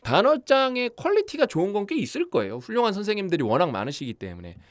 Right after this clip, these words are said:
근데 통계적으로 접근한 건 저희밖에 없어요. 뭐 다른 단어장이 제가 모르는 게 있을 수도 있는데 제가 다 살펴본 건 아니니까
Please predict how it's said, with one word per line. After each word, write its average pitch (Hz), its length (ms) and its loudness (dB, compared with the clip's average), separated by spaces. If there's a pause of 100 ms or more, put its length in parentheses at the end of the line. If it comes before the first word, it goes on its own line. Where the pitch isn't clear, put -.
(180)
근데 - 160 -12
통계적으로 330 500 -2
접근한 202 320 -4
건 254 80 -2
저희밖에 143 380 -4
없어요. - 500 -10 (340)
뭐 156 100 -4
다른 320 280 10
단어장이 190 520 2
제가 151 240 -2
모르는 190 560 2
게 160 80 -4
있을 120 240 -4
수도 185 240 -8
있는데 139 600 2 (220)
제가 160 200 -2
다 131 160 -4
살펴본 202 380 6
건 156 120 6
아니니까 107 580 -2